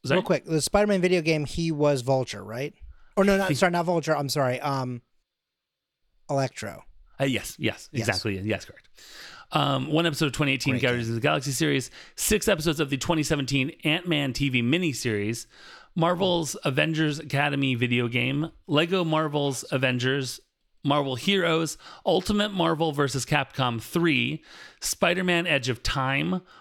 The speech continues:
Speaker 1: Marvel Superhero
Speaker 2: Oh, yeah.
Speaker 1: Squad, colon, The Infinity Gauntlet, Spider-Man Shattered Dimensions,
Speaker 2: Mm-hmm.
Speaker 1: Marvel Superhero Squad video game, twenty-six episodes of The Spectacular Spider-Man, I believe as Spider-Man, uh, Spider-Man Friend or
Speaker 2: Yes.
Speaker 1: Foe,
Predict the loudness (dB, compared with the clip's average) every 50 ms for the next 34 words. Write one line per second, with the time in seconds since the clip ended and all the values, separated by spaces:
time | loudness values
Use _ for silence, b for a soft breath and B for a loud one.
0 | B B 0 0 0 0 0 -2 -2 -2 0 -2 0 2 2 2 2 0 0 -2
1 | -4 -4 -2 0 0 0 0 -2 -6 -2 -2 0 0 0 0 0 2 2 0 0
2 | 0 -2 -2 0 0 0 0 2 0 0 0 0 -2 -2 -2 -4 -8 B B B
3 | B B B B B -8 -6 -6 0 2 0 2 2 0 0 0 0 0 0 0
4 | 2 2 2 2 0 -2 -4 -2 -2 0 0 0 0 0 0 0 0 0 0 0
5 | -2 -2 -4 -6 -10 B B B B B B 0 2 2 2 2 0 0 0 0
6 | 0 0 0 2 0 2 2 0 -2 -2 -4 -2 0 0 0 0 0 0 0 0
7 | 0 2 2 2 2 2 0 -2 -4 -2 0 0 2 2 2 0 0 0 0 -2
8 | -2 0 -2 -2 -2 -2 -2 -2 -4 -2 0 -2 -2 0 0 0 0 0 0 0
9 | -2 -2 -2 0 0 0 2 2 0 0 0 0 0 -2 0 0 0 0 0 -2
10 | -4 -2 -2 0 0 -2 -4 -6 -2 0 0 0 0 0 -2 -2 -2 -4 -4 -6
11 | -8 B B B B B B B B B B B B 0 2 2 0 -2 0 0
12 | 0 2 2 2 0 0 0 2 0 0 2 2 -2 -2 0 0 2 2 2 2
13 | 0 -2 -2